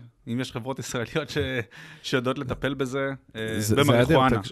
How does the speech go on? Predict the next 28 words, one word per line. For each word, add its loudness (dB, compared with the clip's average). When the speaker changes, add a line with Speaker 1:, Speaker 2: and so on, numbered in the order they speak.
Speaker 1:
כמובן. -6
Speaker 2:
ת-, -2
אבל 6
בארץ 4
גם, 4
גם 4
כל 4
העניין 2
של -4
פיתוח -2
ה-, -4
הקנאביס -4
וכו-, -6
וכל 0
מיני 0
הזרעים -4
והדברים -4
השונים, -4
מדינת -6
ישראל -2
מובילה -6
גם -4
בזה, -6
שלא, -10
ש-, -8
שלא -4
נשכח -6
ש-, -10